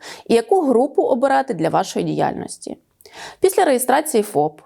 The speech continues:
ви автоматично стаєте платником податків на загальній системі оподаткування. Навіть якщо ви не відвідували орган податкової служби,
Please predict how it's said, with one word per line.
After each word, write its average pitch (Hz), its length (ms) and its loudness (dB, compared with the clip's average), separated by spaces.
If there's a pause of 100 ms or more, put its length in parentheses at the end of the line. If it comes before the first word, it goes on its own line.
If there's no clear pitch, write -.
(240)
ви 226 160 2
автоматично 277 680 0
стаєте 226 380 0
платником 190 480 -2
податків 226 580 -2
на 214 160 2
загальній 208 440 0
системі 190 420 -2
оподаткування. 170 800 -4 (680)
Навіть 320 340 0
якщо 285 320 0
ви 269 100 2
не 262 180 2
відвідували 214 720 0
орган 202 380 0
податкової 190 580 0
служби, 226 540 -2